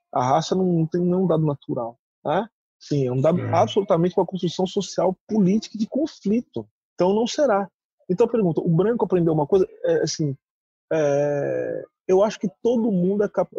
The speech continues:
Speaker 1: todo mundo aprende alguma coisa ao longo da história. Só que o problema não é o branco enquanto sujeito, enquanto indivíduo. O problema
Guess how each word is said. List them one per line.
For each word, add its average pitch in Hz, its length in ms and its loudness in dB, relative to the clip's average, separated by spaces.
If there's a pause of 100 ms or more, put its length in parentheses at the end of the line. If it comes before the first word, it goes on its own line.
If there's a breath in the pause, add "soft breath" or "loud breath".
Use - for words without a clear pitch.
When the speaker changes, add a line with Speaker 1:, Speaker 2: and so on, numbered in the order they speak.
Speaker 1:
todo 220 160 0
mundo 202 200 2
aprende 180 600 0
alguma 151 300 0
coisa 151 360 -2
ao 143 60 2
longo 147 260 0
da 143 100 2
história. 120 460 -6 (600)
Só 175 120 0
que 190 100 0
o 180 40 -2
problema 202 320 0
não 202 80 0
é 220 60 4
o 214 120 4
branco 151 600 0
enquanto 147 340 -4
sujeito, 139 580 0
enquanto 143 340 -2
indivíduo. 135 640 0
O 143 60 -4
problema 160 680 -2